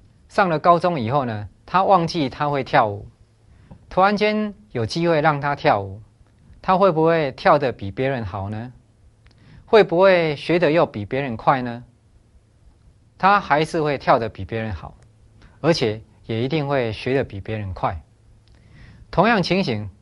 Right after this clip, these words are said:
这个人如果在国中的时候，他就很会唱歌，上了高中前，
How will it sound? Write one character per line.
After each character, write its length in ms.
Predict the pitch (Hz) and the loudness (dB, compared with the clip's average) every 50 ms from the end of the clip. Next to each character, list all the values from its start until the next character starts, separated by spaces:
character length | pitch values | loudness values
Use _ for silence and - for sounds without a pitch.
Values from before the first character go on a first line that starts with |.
| - | -8
这 140 | - - 226 | 2 2 4
个 80 | 196 170 | 4 4
人 340 | 131 120 120 120 123 127 131 | 4 2 0 -4 -6 -8 -6
如 80 | 139 175 | -2 2
果 140 | 185 151 135 | 2 2 4
在 400 | 175 175 156 143 131 127 123 - - _ _ | 4 4 4 4 2 0 -4 -8 -12 _ _
国 180 | - 127 147 | -4 -2 -2
中 200 | 156 185 180 175 | 0 0 -2 -2
的 80 | 160 123 | -2 -4
时 120 | 104 - | -2 -2
候， 300 | 123 131 135 117 107 101 - - - _ _ | -2 0 0 -2 -4 -6 -12 -16 -20 _ _
他 160 | - - 156 | -2 -2 0
就 180 | 147 170 156 123 | 2 2 0 0
很 140 | 110 98 | -2 -4
会 120 | 107 131 131 | -4 -6 -6
唱 260 | - - 156 123 120 | -2 -2 -2 -2 -2
歌， 220 | 117 127 123 127 131 131 - _ _ - _ _ _ - - - - - - - - _ _ | -4 -4 -6 -6 -8 -16 -20 _ _ -20 _ _ _ -20 -20 -20 -20 -20 -20 -20 -20 _ _
上 180 | - - 233 | 0 0 2
了 100 | 208 185 | 2 2
高 200 | 180 202 202 196 | 4 4 4 4
中 180 | 190 196 196 196 | 4 2 0 -2
前， 400 | 190 - 117 107 110 117 127 131 | -2 -4 -4 -4 -4 -6 -8 -10